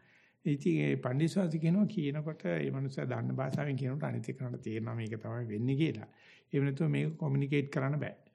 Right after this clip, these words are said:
ඒ කියන්නේ ලැන්ග්වේජ් එක ඉක්මවලා ගිය අත්දැකීමක් මේකේ තියෙන්නේ. ඔය වෙලාවේ විතරයි අපි ජීවත් වෙන්නේ.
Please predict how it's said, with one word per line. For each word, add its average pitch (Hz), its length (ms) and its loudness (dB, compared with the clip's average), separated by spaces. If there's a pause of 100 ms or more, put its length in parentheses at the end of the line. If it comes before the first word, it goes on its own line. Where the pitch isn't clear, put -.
(500)
ඒ 123 240 -10
කියන්නේ 120 280 -4
ලැන්ග්වේජ් 123 460 -2
එක 135 140 -2
ඉක්මවලා 147 460 -2
ගිය 139 200 2 (720)
අත්දැකීමක් 139 640 0
මේකේ 113 240 -4
තියෙන්නේ. 117 400 -2 (500)
ඔය 147 220 2
වෙලාවේ 165 380 4
විතරයි 165 320 4
අපි 190 160 2
ජීවත් 135 360 2
වෙන්නේ. - 220 -10